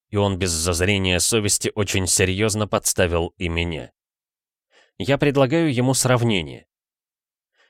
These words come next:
«Такое ощущение, что ты хочешь сделать то, что Дисней сделали с Уолтом Диснеем. Они больше не говорят о нем». Пол кивает. «Я хотел превратить Стэна в лайфстайл-бренд», отвечает он.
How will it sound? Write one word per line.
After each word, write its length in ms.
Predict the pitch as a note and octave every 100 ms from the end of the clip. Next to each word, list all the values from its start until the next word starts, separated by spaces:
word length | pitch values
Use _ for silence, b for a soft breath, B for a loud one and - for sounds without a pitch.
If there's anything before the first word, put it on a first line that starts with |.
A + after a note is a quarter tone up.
| _ _ -
«Такое 320 | F#2+ B2 C3+
ощущение, 760 | - A#2 G#2+ - A#2+ C3 C#3 C#3
что 240 | - C3
ты 80 | B2
хочешь 360 | C#3 - C3
сделать 440 | G#2+ G2 B2+ A#2+ -
то, 100 | D3+
что 320 | - - B2+
Дисней 540 | G#2 A2+ - C#3 D3
сделали 480 | A#2 G#2+ C3 B2+ B2
с 120 | -
Уолтом 460 | A2+ B2+ A#2+ B2 A#2+
Диснеем. 640 | A#2+ - B2+ A#2+ G2 F2 - _ _ _ _
Они 220 | G2 G#2+
больше 360 | G2 G#2+ - A2
не 140 | A2
говорят 480 | G#2+ A2+ B2 A#2 F2+
о 80 | E2+
нем». 300 | D#2+ C#2+ - _ _ _ _ _ _ _ _
Пол 220 | B2+ B2
кивает. 560 | A#2+ C3 B2 F#2+ D#2 - _ _ _ _ _ _ _ _ _ -
«Я 260 | D#2+ F#2+
хотел 400 | F#2 F#2+ - G2
превратить 540 | F2+ F#2 F2+ F2+ G2 -
Стэна 380 | - A2 A2 F#2
в 80 |
лайфстайл-бренд», 1300 | F2+ F#2+ F#2 - G#2 G2 G2 F2+ F2+ A2 A#2 F#2 - - _ -
отвечает 640 | F2 F2 - E2 D2+ D#2
он. 200 | B1+